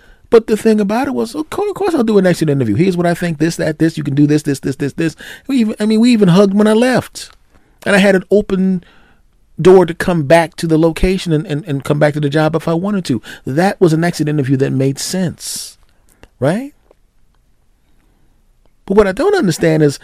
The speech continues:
I got fired from a job and they wanted me to do an exit interview. They want, and I'm sitting there going, "What? You, you want me to sit there?" No.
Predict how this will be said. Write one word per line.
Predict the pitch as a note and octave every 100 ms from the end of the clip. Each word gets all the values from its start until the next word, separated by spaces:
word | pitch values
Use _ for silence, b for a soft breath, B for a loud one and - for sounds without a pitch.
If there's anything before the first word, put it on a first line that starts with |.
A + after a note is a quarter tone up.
| B B B _ _ _ -
I | A#3
got | D4
fired | - - A3+ C4 A#3
from | G3 D#3+
a |
job | C#3+ F3 F3+
and | E3
they | E3+
wanted | D#3+ G#3+ G3+ E3+
me | G3
to | D3+
do | C3+ F#3+
an | D3+ -
exit | G3 - D#3+ C#3+
interview. | A#2 G#2 F#2+ D#2 - B B
They | F3
want, | A#3 A3+
and | G#3 G#3+ D#4 - - - b -
I'm | A#3+
sitting | A#3+
there | F#3+
going, | E3+ C3+ - _ _ _ _ _
"What? | A#2 F3+ F#4+ - - _ _ _ _ _ _ _ _ _ _ _ _ -
You, | A3
you | A#3 C4
want | C4 A#3+
me | G#3
to |
sit | E3 G#3 G3+
there?" | G3 - - _ _ _ _ -
No. | A#3+ G4 G4+ E4+ C#2